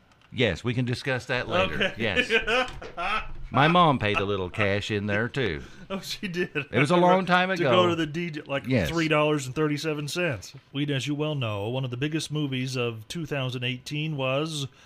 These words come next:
Speaker 2: Bohemian Rhapsody, a biopic based on the life of the rock band Queen,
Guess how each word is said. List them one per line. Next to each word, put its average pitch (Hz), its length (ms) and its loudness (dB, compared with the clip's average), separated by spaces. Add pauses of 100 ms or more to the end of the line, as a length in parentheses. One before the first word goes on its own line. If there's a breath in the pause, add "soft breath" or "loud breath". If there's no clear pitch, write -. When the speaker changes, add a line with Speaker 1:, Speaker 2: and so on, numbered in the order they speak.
(180 loud breath)
Speaker 2:
Bohemian 156 680 0
Rhapsody, 139 600 -4 (240)
a 117 100 -8
biopic 139 840 -2
based 139 280 -2
on 147 120 -4
the 143 80 -2
life 135 420 -2
of 120 160 -4
the 123 100 -8
rock 135 300 -2
band 123 320 -4
Queen, 156 480 -2